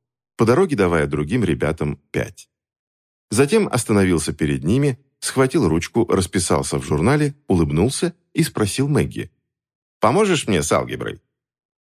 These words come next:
Почувствовав на себе косой взгляд Харпер,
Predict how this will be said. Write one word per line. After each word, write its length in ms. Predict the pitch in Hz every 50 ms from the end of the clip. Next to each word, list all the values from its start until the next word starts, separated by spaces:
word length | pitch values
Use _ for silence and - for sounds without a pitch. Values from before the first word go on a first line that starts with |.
| _ _ _ _ _ _ -
Почувствовав 640 | - 82 82 - 104 92 - - 90 82 80 73 87
на 60 | 85
себе 280 | - - 76 80 76
косой 380 | 71 - 90 82 - - 80 71
взгляд 340 | 62 67 71 73 73 67 -
Харпер, 460 | - - 139 139 135 - 139 123